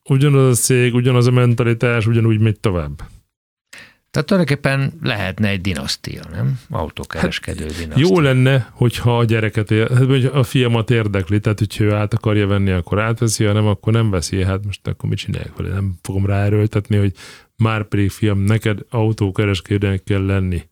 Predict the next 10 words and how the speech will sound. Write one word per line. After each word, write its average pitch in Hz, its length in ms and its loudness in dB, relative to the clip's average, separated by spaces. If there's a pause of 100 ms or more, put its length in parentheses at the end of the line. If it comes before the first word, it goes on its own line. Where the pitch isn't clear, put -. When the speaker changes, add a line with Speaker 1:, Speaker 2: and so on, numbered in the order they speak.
(340)
Speaker 1:
mert 104 180 0
ezt - 220 -4 (100)
tovább 101 400 0
kell 98 220 -2
vinni 98 300 0
minden 98 380 0
áron. 78 320 -8 (840)
Tehát - 200 -6
ilyen 104 180 2
nincs. 92 420 -4